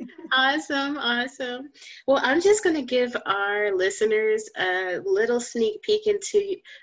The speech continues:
who you are by reading your bio, 'cause I love doing that. And I also love the facial expressions when I read bios, because they're like, "Whoa, whoa, whoa, I did all that cool stuff," right?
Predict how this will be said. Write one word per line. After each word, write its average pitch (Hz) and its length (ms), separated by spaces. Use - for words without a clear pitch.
who 247 100
you 233 280
are 185 320
by 180 180
reading 190 380
your 190 180
bio, 180 500
'cause 196 220
I 185 80
love 185 320
doing 185 300
that. 175 260
And 220 140
I 226 120
also 247 460
love 202 360
the 190 100
facial 190 400
expressions 202 720
when 185 120
I 175 120
read 180 340
bios, 226 560
because 208 440
they're 226 160
like, 220 220
"Whoa, 277 340
whoa, 285 340
whoa, 302 220
I 233 120
did 311 160
all 254 160
that 196 200
cool 214 200
stuff," 185 320
right? 214 280